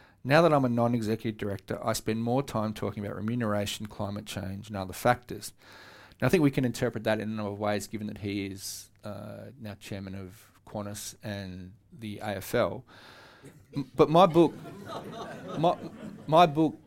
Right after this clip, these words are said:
basically deals with the cultural side of C S R, trying to explain where the industry came from. But,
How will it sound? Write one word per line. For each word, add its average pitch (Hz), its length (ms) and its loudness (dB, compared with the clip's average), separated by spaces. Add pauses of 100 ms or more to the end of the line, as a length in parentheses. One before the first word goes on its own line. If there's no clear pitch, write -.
(280)
basically 135 380 4
deals 117 400 -2
with 110 140 -2
the 107 80 -6
cultural 117 600 -2
side 101 360 0
of 104 80 -6
C 107 180 -2
S - 140 -4
R, 104 220 4
trying 117 220 -4
to 117 40 -2
explain 110 340 -2
where 107 120 -2
the 101 100 -4
industry 104 280 -8
came 101 200 -10
from. 113 220 -12
But, 123 220 0